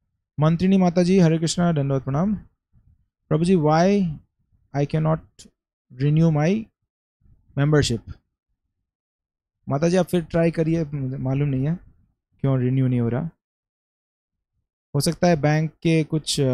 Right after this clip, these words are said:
जो ऑटो रिन्यूअल सिस्टम है वो काम नहीं कर रहा है, इस कारण से मेंबरशिप दोबारा लग नहीं रहा। कोई दिक्कत नहीं है, आप बाद में आराम से ट्राई कीजिए,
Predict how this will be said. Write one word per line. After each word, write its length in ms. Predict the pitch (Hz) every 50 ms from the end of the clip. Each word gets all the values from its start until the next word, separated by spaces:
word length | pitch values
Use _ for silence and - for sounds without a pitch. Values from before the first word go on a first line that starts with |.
| 123 120 120 113 117 - -
जो 220 | - - - 135 139
ऑटो 300 | - 151 151 - 185 180
रिन्यूअल 600 | 175 170 165 165 165 165 165 165 160 156 156 - _ _
सिस्टम 360 | - - 139 - - 151 143
है 160 | 139 147 175 - - _ _ _ _ _ _ _ _ _ _ -
वो 120 | 127 131
काम 260 | 127 - 135 135 139
नहीं 160 | 143 143 147 139
कर 100 | 139 135
रहा 80 | 131
है, 40 | 135
इस 80 | 127 -
कारण 300 | - 135 131 127 131 127
से 280 | - - 123 120 - - _ _ _ _ _ _ _ _ _ -
मेंबरशिप 400 | 123 127 131 135 131 - - 127
दोबारा 300 | 123 123 123 123 120 120
लग 140 | 120 117 110
नहीं 140 | 113 110 117
रहा। 120 | 135 185 - _ -
कोई 120 | 180 202
दिक्कत 240 | 196 208 - 208 190
नहीं 180 | 170 165 180 220
है, 100 | 254 -
आप 160 | - 147 143
बाद 360 | - - - 127 135 139 139
में 140 | 143 143 139
आराम 220 | 139 131 131 131
से 80 | 127 123
ट्राई 200 | - 104 104 107
कीजिए, 300 | - 113 104 127 -